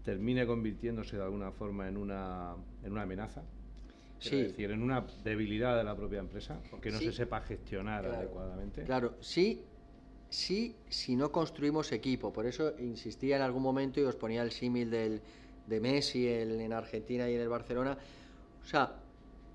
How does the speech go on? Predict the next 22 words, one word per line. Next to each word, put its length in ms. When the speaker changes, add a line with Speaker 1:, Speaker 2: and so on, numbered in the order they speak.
Speaker 2:
si 240
al 120
final, 500
l-, 240
en 140
última 260
instancia, 540
la 80
gran 200
ventaja 380
competitiva 480
de 60
una 100
empresa 300
es 100
una 220
persona, 500
ahí 160
no 100
hay 100
continuidad 500
posible. 460